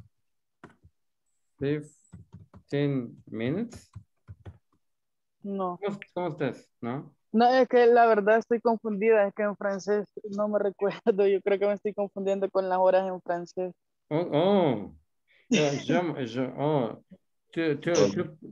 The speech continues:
Speaker 1: two, pa-, uh,
Speaker 3: you,
Speaker 1: two.
Speaker 3: you can say two of quarter.
Speaker 1: Yes, yes, eso es lo que vamos a hacer. Or two, two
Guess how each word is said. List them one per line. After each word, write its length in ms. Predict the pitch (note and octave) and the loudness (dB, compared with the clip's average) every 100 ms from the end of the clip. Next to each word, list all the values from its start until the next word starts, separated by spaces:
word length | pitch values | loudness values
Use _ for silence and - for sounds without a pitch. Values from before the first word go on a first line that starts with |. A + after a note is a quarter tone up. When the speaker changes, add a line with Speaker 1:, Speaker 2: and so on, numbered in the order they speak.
| - - | -20 -8
Speaker 1:
two, 100 | E3+ | -4
pa-, 400 | E3 C3+ - C3+ | -2 -4 -4 0
uh, 160 | B2+ | 0
Speaker 3:
you, 160 | A#2 - _ _ _ _ | 0 -6 _ _ _ _
Speaker 1:
two. 380 | F#3 F3+ D3 - | 0 0 -2 -4
Speaker 3:
you 160 | F#2+ A2+ - | -2 -4 -4
can 160 | A#2+ | -14
say 600 | A2+ - A#2+ B2 A#2+ A2+ - _ _ - | -10 4 6 8 6 2 -8 _ _ -2
two 240 | B2+ B2+ A#2+ | 2 6 8
of 280 | A#2+ A2 - _ _ _ | 6 4 -2 _ _ _
quarter. 460 | A#2+ D3 D3+ C#3+ _ _ _ _ _ _ _ _ _ _ _ _ _ _ _ _ _ _ _ _ _ _ - | 2 4 2 -4 _ _ _ _ _ _ _ _ _ _ _ _ _ _ _ _ _ _ _ _ _ _ 0
Speaker 1:
Yes, 460 | D3+ F#3 G#3 - _ - | 4 4 2 -2 _ -2
yes, 260 | C#3 F#3+ - _ _ - | 0 0 -4 _ _ -6
eso 280 | D3 C#3+ E3 | -4 -4 -4
es 40 | |
lo 80 | D#3+ | -2
que 80 | D3+ | 0
vamos 200 | D3+ C#3 | -2 0
a 40 | |
hacer. 160 | C#3+ - _ _ _ _ | -2 -2 _ _ _ _
Or 480 | D3 F3 G3+ C4+ - _ _ _ _ _ _ _ _ _ _ _ _ _ _ | 0 4 4 0 -6 _ _ _ _ _ _ _ _ _ _ _ _ _ _
two, 480 | - E3+ F#3+ A#3+ C#4+ - _ _ _ _ _ _ _ _ _ _ - _ _ _ - _ _ _ _ _ _ _ _ - | -4 0 2 0 -4 -14 _ _ _ _ _ _ _ _ _ _ -20 _ _ _ -20 _ _ _ _ _ _ _ _ -6
two 360 | E3 F3 E3+ | -2 0 -2